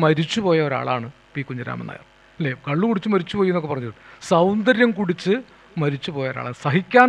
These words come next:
കഴിയാത്തത്ര സൗന്ദര്യം കുടിച്ചാൽ സാമാന്യ മനുഷ്യൻ മരിച്ചു പോകും. ഈ എഴുപത്തിയേഴ്, എഴുപത്തെട്ട് വയസ്സ് വരെ ഈ സൗന്ദര്യം കുടിച്ച്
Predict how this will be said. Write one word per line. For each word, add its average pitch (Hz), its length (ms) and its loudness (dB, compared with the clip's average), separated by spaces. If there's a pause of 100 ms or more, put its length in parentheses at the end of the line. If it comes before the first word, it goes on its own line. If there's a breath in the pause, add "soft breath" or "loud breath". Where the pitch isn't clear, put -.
കഴിയാത്തത്ര 233 640 6 (120)
സൗന്ദര്യം 175 440 0
കുടിച്ചാൽ 151 300 0 (540 soft breath)
സാമാന്യ 180 540 2
മനുഷ്യൻ 165 340 -4
മരിച്ചു 127 260 -10
പോകും. 110 160 -14 (760 soft breath)
ഈ - 20 4 (400)
എഴുപത്തിയേഴ്, 180 460 0
എഴുപത്തെട്ട് 202 380 0
വയസ്സ് 196 300 0
വരെ 208 200 2
ഈ - 20 -2 (100)
സൗന്ദര്യം 180 440 0
കുടിച്ച് 175 240 -2